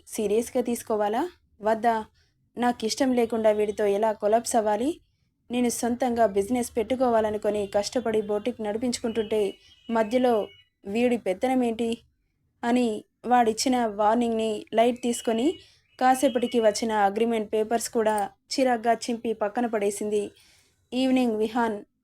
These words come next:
ఇచ్చిన గడువు కూడా పూర్తయిపోయింది. అన్వి అతడిచ్చిన వార్నింగ్ మర్చిపోయి తన పనిలో మునిగిపోయింది. ఈవినింగ్ ఏడు గంటల సమయం. బయటంతా హడావిడిగా ఉండడంతో ఏంటని బయటకు వచ్చి చూసిన అన్వి కళ్ళు పేలిపోయాయి.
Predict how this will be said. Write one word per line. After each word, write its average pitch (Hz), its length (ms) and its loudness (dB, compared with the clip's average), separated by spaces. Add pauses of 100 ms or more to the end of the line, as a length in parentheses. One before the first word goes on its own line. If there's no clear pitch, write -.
ఇచ్చిన 247 340 0
గడువు 214 360 4
కూడా 233 260 0
పూర్తయిపోయింది. 214 1000 -2 (400)
అన్వి 247 480 0 (140)
అతడిచ్చిన 247 580 0
వార్నింగ్ 220 480 0
మర్చిపోయి 233 520 -2
తన 226 180 -4
పనిలో 220 420 -2
మునిగిపోయింది. 214 800 -4 (520)
ఈవినింగ్ 240 500 0 (100)
ఏడు 247 200 4
గంటల 233 320 0
సమయం. 220 560 -4 (140)
బయటంతా 233 640 0
హడావిడిగా 220 720 0
ఉండడంతో 208 640 -4 (480)
ఏంటని 247 460 0
బయటకు 214 400 -2
వచ్చి 220 300 -4
చూసిన 220 280 -2
అన్వి 214 360 -2
కళ్ళు 214 300 0
పేలిపోయాయి. 214 840 0